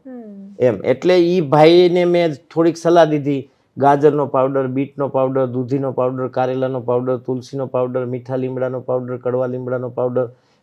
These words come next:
Speaker 2: મેથી ઉગાડી ચૌદ દિવસનો એનો પાવડર, ચણા ઉગાડી ચૌદ દિવસનો, હાઈ પ્રોટીન છે ઉગેલા ચણા.
Speaker 1: હા, યસ.
Speaker 2: એ, એ, મેં પછી ઘઉં ઉગાડી ચૌદ દિવસના, અ, જીરું ઉગા-, ઓલું, સોરી, આપણે, એમ, જવ ઉગાડી ચૌદ દિવસના,
Speaker 1: હા.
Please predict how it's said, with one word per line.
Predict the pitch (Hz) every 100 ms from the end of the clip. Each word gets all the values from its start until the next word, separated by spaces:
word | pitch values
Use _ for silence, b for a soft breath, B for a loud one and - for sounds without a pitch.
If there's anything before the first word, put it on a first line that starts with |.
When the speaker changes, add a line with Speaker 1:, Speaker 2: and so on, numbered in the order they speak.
| -
Speaker 2:
મેથી | 117 131 -
ઉગાડી | 143 131 135 131
ચૌદ | 139 131 127
દિવસનો | 131 123 127
એનો | 123 131 123
પાવડર, | 123 123 127
ચણા | 120 127 131
ઉગાડી | 123 123 123
ચૌદ | 120 127 120
દિવસનો, | 120 127 120 131 123
હાઈ | 120 117
પ્રોટીન | 135 131 127 131 123
છે | 123
ઉગેલા | 120 120 123 120
ચણા. | - 120
Speaker 1:
હા, | 180 247 233 220
યસ. | 214 240 120 120 185
Speaker 2:
એ, | 123 127
એ, | 143 135
મેં | 92 117 120 120 127
પછી | 131 123 135 120 110 _
ઘઉં | 123 135 143 123 117
ઉગાડી | 135 127
ચૌદ | 123 127 127 120
દિવસના, | 127 123 123 123 120 - _ _ -
અ, | 107
જીરું | 110 107 120 139 139
ઉગા-, | 131 135 120
ઓલું, | 127 120
સોરી, | 135 131 120
આપણે, | 113 120 113
એમ, | 104 101 101 92
જવ | 139 139
ઉગાડી | 139 135 131 127
ચૌદ | 123 123 123
દિવસના, | 120 123 123 127
Speaker 1:
હા. | 120 113